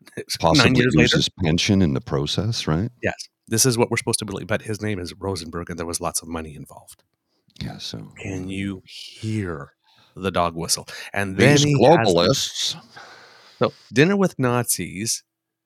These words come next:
Speaker 1: basically doing the, you know,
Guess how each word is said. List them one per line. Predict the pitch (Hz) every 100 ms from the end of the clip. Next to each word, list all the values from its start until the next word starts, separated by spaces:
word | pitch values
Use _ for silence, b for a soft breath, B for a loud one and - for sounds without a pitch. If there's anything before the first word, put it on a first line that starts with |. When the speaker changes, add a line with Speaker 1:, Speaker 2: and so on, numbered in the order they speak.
| -
Speaker 1:
basically | 110 120 127 - 107 98
doing | 95 107 107 104
the, | 92 85 78 _ _ _ _ _ -
you | 95
know, | 85